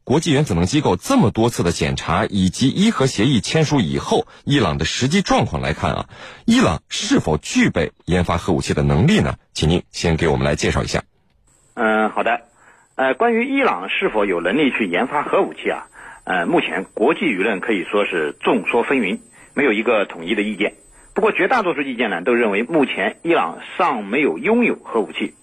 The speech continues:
Speaker 2: 但是呢，它具备一定的核开发能力。我个人也是倾向于这一观点的。呃，就拥核而言呢，目前的确没有任何迹象表明伊朗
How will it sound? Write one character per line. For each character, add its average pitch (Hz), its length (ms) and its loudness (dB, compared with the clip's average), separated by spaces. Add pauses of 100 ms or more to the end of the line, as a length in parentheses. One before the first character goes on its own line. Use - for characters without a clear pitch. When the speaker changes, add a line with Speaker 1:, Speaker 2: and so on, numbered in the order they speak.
(200)
Speaker 2:
但 127 120 0
是 110 60 -6
呢， 87 140 -2 (260)
它 131 140 -2
具 - 300 -2
备 120 260 0
一 120 120 -4
定 135 220 0
的 80 220 -2 (100)
核 117 220 0
开 127 160 -2
发 123 100 -2
能 87 140 -6
力。 107 140 -6 (460)
我 135 120 2
个 208 100 2
人 160 160 2
也 120 80 0
是 131 160 0
倾 190 220 -2
向 165 160 0
于 120 60 -2
这 147 100 0
一 156 80 0
观 135 180 -2
点 82 160 -4
的。 - 140 -12 (540)
呃， 139 280 2
就 156 240 2
拥 285 240 2
核 151 120 2
而 110 140 0
言 90 160 -8
呢， 85 140 -6 (240)
目 135 140 0
前 120 180 -2
的 160 220 -2
确 160 140 0
没 135 120 2
有 101 80 2
任 175 240 2
何 107 140 0
迹 120 120 -8
象 95 180 -4
表 87 260 -2
明 87 260 -4 (220)
伊 170 80 -4
朗 156 220 -2